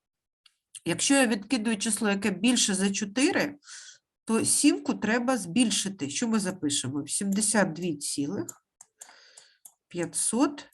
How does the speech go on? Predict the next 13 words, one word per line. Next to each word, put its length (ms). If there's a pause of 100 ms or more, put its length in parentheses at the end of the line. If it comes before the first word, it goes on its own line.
(120)
вісімнадцять 1120 (220)
тисячних. 640 (720)
Так, 240
беремо 320
наступне, 800 (220)
Б. 480 (1200)
А, 680
що 200
там 220
в 20
нас? 320
П'ятнадцять 840
тисяч. 760